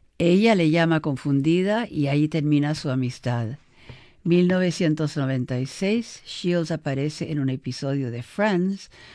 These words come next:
convirtiéndolo en el capítulo con más espectadores de toda la serie,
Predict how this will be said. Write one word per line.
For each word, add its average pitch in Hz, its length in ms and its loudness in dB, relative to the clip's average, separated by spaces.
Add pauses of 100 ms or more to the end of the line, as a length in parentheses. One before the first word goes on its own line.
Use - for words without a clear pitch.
(120)
convirtiéndolo 170 840 0
en 165 100 -2
el 147 140 0
capítulo 151 640 -4
con 123 200 -6
más 160 240 -4
espectadores 151 880 -6
de 135 120 -8
toda 143 380 -4
la 143 100 -4
serie, 127 520 -4